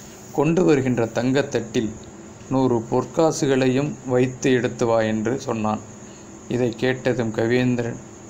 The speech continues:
நமது கோவர்த்தன் எல்லையில்லாத மகிழ்ச்சியடைந்தான். ஆனால் உள்ளே இருந்து வேலைக்காரன் மட்டும் வரவே இல்லை.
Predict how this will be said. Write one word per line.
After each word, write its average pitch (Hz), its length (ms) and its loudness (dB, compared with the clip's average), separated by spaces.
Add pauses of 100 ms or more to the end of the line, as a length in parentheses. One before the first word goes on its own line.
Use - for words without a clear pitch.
(480)
நமது 123 320 0
கோவர்த்தன் 127 680 2 (880)
எல்லையில்லாத 131 880 4
மகிழ்ச்சியடைந்தான். 117 840 0 (1000)
ஆனால் 123 380 2
உள்ளே 160 440 2
இருந்து 131 520 2 (100)
வேலைக்காரன் 127 640 2
மட்டும் 110 300 0
வரவே 113 360 2
இல்லை. 104 240 0